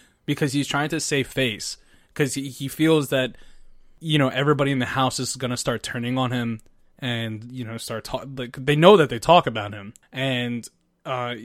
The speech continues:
I mean, he knows that they, they talk about him, and he, I feel like he's just trying to grab onto any straws he can,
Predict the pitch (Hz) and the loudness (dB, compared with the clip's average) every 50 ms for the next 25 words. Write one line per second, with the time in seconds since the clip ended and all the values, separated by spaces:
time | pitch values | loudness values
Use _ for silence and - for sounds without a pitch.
0 | 127 123 156 156 147 139 127 175 180 175 165 156 135 139 135 117 - 139 131 131 | -4 -2 0 0 0 2 4 4 6 6 4 4 4 2 0 -2 -2 -4 -4 -2
1 | 127 123 143 147 139 135 - - 131 123 120 120 113 107 - - - 127 113 110 | 2 4 4 4 4 2 -2 -4 -6 -6 -6 -6 -6 -6 -8 -8 -10 -8 -8 -10
2 | 107 - - - - - - - - _ _ - - 113 113 123 123 120 120 120 | -12 -16 -20 -20 -20 -20 -20 -20 -20 _ _ -14 -12 -10 -8 -8 -8 -6 -6 -6
3 | 120 123 123 - - 123 _ _ _ _ _ _ _ - 139 - - 147 139 139 | -6 -8 -8 -10 -14 -20 _ _ _ _ _ _ _ -20 -20 -14 -10 -8 -6 -4
4 | 143 147 143 139 135 127 135 - _ _ _ _ _ - 139 - - - - 151 | -4 -4 -6 -6 -8 -10 -14 -18 _ _ _ _ _ -20 -20 -20 -12 -6 -4 -4
5 | - - 160 160 156 151 135 - 165 143 - - 143 - - 180 175 151 123 - | -2 0 0 0 0 0 -2 -4 -6 -4 -4 -6 -4 -2 -2 -2 -2 -4 -6 -4
6 | 123 131 131 135 131 139 139 127 - - 131 131 131 135 113 - - - 131 123 | -2 0 0 0 0 -2 -4 -4 -6 -8 -8 -6 -8 -6 -8 -8 -6 -4 -4 -2
7 | 120 120 110 - 123 123 - - 127 123 110 107 104 101 101 | -2 -4 -4 -6 -10 -12 -10 -10 -8 -8 -8 -10 -12 -16 -18